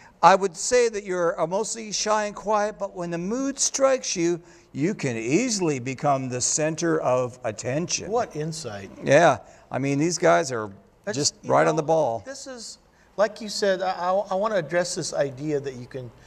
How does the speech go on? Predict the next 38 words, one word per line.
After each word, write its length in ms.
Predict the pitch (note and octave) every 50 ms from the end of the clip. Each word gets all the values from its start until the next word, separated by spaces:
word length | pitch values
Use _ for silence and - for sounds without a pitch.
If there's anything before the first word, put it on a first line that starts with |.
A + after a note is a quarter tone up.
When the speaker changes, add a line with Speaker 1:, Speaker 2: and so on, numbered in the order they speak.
| - - - - -
Speaker 2:
you 140 | D3 D#3 D#3
can 420 | D#3+ E3 D#3+ D3+ C#3+ C#3 C#3+ D3 - -
impart 920 | D#3+ D#3 D#3 D3+ - - - - - - G3 G#3 G3 E3+ D3 - - - - - - - - - - - - - - _ - - - - _ _ - C3+
the, 140 | C3+ D3+ A#2+ A2 C3+ - - F#3+
the 160 | C#3+ D#3 D3
gifts 440 | B2 B2 D#3 F#3+ G3+ G3 - - D#3
or 100 | D3 C#3
the 120 | C3+ C3+ -
offices. 800 | D3 D3 D#3 F3 - - - E3 - - B2 G2+ F2+ - - - - - - -
They 120 | - F3
say 240 | E3+ - - G#3+ G3+
they 120 | G3+ G3 F#3
can 260 | G3 - F3+ E3 D#3+ - - -
make 320 | E3 F#3 G#3 G#3 G3+ G#3
you 100 | G#3+ G3
an 60 | F3+
apostle, 640 | E3+ E3 - E3+ E3+ E3+ F3 F3 - C3+ B2 A2+ - - - -
make 340 | D3 D#3+ F#3+ G#3+ G#3 G3+ -
you 120 | G3 F3+
a 40 | D#3+
prophet, 560 | - - - D#3+ D#3 D#3+ E3 - - - - - - - - - - - - -
and 120 | D3 D3 D3+
all 160 | E3 F#3 G3
this 160 | G3 G3 -
kind 220 | - F#3+ F3+ E3
of 60 | D3 C3
stuff. 460 | - - F#3+ G3+ E3+ - - - - - - - - -
No, 400 | A#3+ E4 F4+ F4 D4+ G3 A2+ G#2+
that's 260 | - G#3 - - - -
never 240 | E4 F4+ F#4 F4+
been 220 | D#4 - A3 F#3 D#3+
the 60 | C#3
case. 520 | - - C3+ A#2+ G2+ F2 D#2 - - - - - - - - - - - - - - - - _ -
It's 160 | F3+ F#3 -
always 360 | - - A3 A#3+ D4+ D#4 B3+ -
the 60 | A#3
Holy 260 | A3 A3 G#3+ G3+ F#3
Spirit. 580 | - - - A3 A#3+ D4 C4+ F#3+ E3 D#3 -